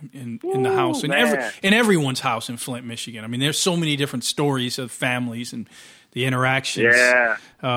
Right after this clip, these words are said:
Speaker 1: I mean, there's, there's, there's tons of 'em, and, and, and still to this day,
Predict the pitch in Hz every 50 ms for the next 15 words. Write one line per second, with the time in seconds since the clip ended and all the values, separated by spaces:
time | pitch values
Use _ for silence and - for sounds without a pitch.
0 | 117 117 113 135 131 135 139 147 147 147 135 135 135 135 135 - - - 147 135
1 | 131 - - - 151 139 139 - - - - - 180 180 165 151 131 123 135 117
2 | 110 113 117 117 117 113 113 127 131 - 139 131 120 117 120 - - 131 120 117
3 | 117 - - - - - - 160 147 143 143 147 131 135 131 117 117 107 104 127
4 | 127 131 123 117 113 107